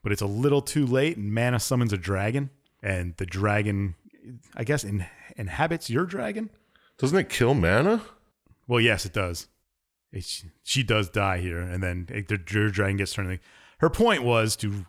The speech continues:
Speaker 1: summon a dragon and have dragons rise up and kill all the humans.
Speaker 2: Well, well, she did a hell of a job.
Speaker 1: Yeah, 'cause the, <laughs> your dragon gets taken over, and he's like, "Sorry, Kaim, I don't wanna do this, but I have to fight you."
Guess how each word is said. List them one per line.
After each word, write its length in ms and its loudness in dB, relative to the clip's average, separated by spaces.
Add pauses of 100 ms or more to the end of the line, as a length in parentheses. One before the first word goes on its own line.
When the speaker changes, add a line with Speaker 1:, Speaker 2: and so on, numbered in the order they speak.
Speaker 1:
summon 340 2
a 80 4
dragon 500 2 (240)
and 120 0
have 120 2
dragons 540 2
rise 320 2
up 160 -2
and 80 -4
kill 220 -4
all 120 -2
the 100 -6
humans. 460 -10 (520)
Speaker 2:
Well, 320 -2
well, 200 -8
she 140 -10 (240)
did 160 -6
a 40 -4
hell 160 2
of 60 -2
a 40 -4
job. 340 2 (220)
Speaker 1:
Yeah, 240 2 (180)
'cause 400 -2 (440)
the, 220 2 (140)
<laughs> 120 -20
your 120 4
dragon 240 4
gets 160 0
taken 300 0
over, 200 2
and 80 2
he's 120 0
like, 180 -4 (200)
"Sorry, 360 2
Kaim, 320 0
I 60 2
don't 100 4
wanna 140 2
do 160 2
this, 100 0
but 160 -8
I 80 -4
have 300 0
to 80 -4
fight 280 2
you." 200 -4